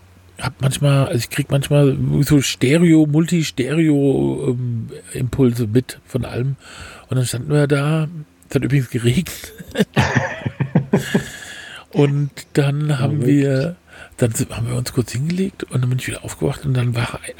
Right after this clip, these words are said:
Speaker 1: war, also da war, dann haben wir trotzdem, es hat ja auch nicht immer geregnet und dann waren so Kinder am Strand, haben so Ge-, Ge-, Geräusche gemacht, Leute, Nachbarn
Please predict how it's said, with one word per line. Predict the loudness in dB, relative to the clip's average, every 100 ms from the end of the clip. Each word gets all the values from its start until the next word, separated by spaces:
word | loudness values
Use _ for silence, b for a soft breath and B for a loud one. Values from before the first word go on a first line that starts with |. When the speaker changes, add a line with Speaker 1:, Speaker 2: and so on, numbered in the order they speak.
| -6 -2
Speaker 1:
war, | -2 -2 -4
also | 2 2 4
da | 2 2
war, | 0 0 0 0
dann | 0 0 0 -2
haben | -2 0
wir | 0 0
trotzdem, | 0 0 2 0 -4 B B B -6
es |
hat | 0 2
ja | 2
auch |
nicht | 2 0 2
immer | 4
geregnet | 4 2 4 2
und | 2
dann | 2 2
waren | 2
so | 0
Kinder | 0 2 2
am | 0
Strand, | -4 -6 -4 -6 -4
haben | -2
so | 0 -2
Ge-, | -4 -6
Ge-, | -6 -8
Geräusche | -8 -6 -4 -4
gemacht, | -6 -6
Leute, | -4 -4 -4 -6
Nachbarn | -8 -6 -6 -6 -8